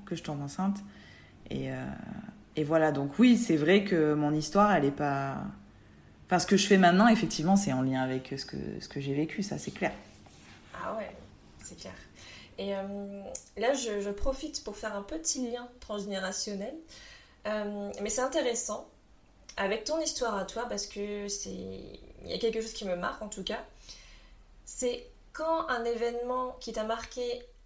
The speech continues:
Speaker 2: euh, pendant la date de conception, donc pendant ta grossesse, euh,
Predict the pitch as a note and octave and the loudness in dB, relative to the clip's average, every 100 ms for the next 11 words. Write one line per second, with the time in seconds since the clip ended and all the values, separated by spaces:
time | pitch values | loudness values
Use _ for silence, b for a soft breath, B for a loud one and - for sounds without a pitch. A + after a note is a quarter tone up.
0 | - - - F#3 F3 E3+ E3+ F3 B3+ C4 | -20 -20 -14 -10 -8 -10 -12 2 4 8
1 | C4 B3 G#3+ G3+ F#3 F#3+ F3+ F3 F#3+ E3+ | 8 8 2 0 0 -4 -8 -8 -4 -2
2 | F3 - C#4+ G#3+ F#3 F#3+ F#3 F#3+ E3 D#3+ | -2 -4 -6 -10 -6 -6 -4 -6 -6 -8
3 | F#3 F3+ F#3 F#3 - F3+ | -2 0 0 -2 -2 -2